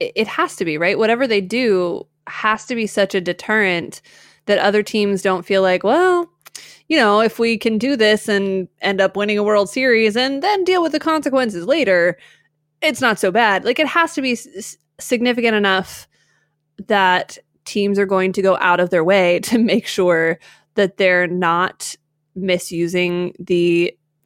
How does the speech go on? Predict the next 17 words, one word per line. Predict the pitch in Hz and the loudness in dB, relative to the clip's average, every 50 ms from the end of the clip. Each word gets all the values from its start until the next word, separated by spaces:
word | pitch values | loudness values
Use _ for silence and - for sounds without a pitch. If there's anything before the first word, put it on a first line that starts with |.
| _ _ _ - | _ _ _ 0
electronic | 190 185 175 170 - - 202 180 175 175 - | 2 2 2 0 0 0 0 0 0 -2 -4
equipment | 175 - - 185 160 185 214 214 220 208 214 | -6 0 0 0 0 2 2 0 2 2 0
or | 180 | 0
the | 165 170 | 0 0
replay | 170 175 180 180 - 214 202 196 | 0 0 -2 0 2 2 2 2
system | - 208 180 - - 214 208 208 202 | 2 -2 -2 0 0 0 0 0 0
or | 185 175 165 165 | 0 0 0 0
whatever | 165 170 160 160 180 196 202 190 175 | 2 0 0 2 0 0 2 0 0
it | 170 170 | 2 2
is | 226 302 285 214 196 190 185 185 - | 2 4 4 4 4 2 0 -2 -6
in | - - 196 202 190 | -6 -2 -2 0 2
order | 190 180 180 180 | 2 0 0 -2
to | 180 - 196 | -4 -4 -4
gain | - 175 175 165 | -4 -2 -2 -2
an | 160 160 | -4 -6
advantage. | 165 160 - 196 202 185 170 165 160 - - - - - - - _ | -6 -2 0 0 2 2 0 -2 -2 -4 -14 -18 -20 -20 -20 -20 _
So, | - - 233 220 208 202 202 196 - - | -6 0 2 4 6 6 4 2 0 -2